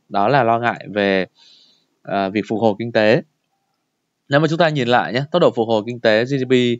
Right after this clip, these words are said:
ở trong quý một, ờ, quý hai của năm nay ấy, ở mức khá là tốt, nhưng mà do giãn cách nên là quý ba bị, bị rất là tiêu cực. Và sự phục hồi trở lại của quý tư và tháng năm, à, xin lỗi là mức là năm chấm hai phần trăm,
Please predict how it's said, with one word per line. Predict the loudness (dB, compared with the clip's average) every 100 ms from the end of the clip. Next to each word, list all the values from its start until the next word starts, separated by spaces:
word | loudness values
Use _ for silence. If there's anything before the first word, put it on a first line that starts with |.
| -8 _ -20
ở | -8
trong | -4 -2
quý | -2 0
một, | 0 0
ờ, | -2 -2 -4 -4
quý | -2 -2 -2 0
hai | 2 2 0 -4 _ _ _ _
của | -2
năm | 0
nay | 0 0
ấy, | -2 -8 _ _ _ _ _
ở | -14
mức | -8 -6
khá | -2
là | 0 2
tốt, | 2 2 -2
nhưng | -8 -4
mà | -2 0
do | 2 2 2
giãn | -2 0
cách | -2 -2
nên | -6
là | -6
quý | -6 -2
ba | 2 2
bị, | 0 -6 -10
bị | -16 -18
rất | _ -2 0
là | 2
tiêu | 0
cực. | 0 -2 _ _ -20 _ _
Và | 0
sự | 2 -2
phục | -2
hồi | -2 -2
trở | 0
lại | 0 -2 -2
của | -6
quý | -6 2
tư | 4 6
và | 4 2 0 -4
tháng | -4 -2
năm, | -2 -2 -10 _ _ _ -6
à, | -4
xin | -2
lỗi | 0 0
là | 0
mức | 0 -2
là | -2
năm | -2 -2
chấm | -2
hai | 0 0 -2
phần | -2
trăm, | 0 -2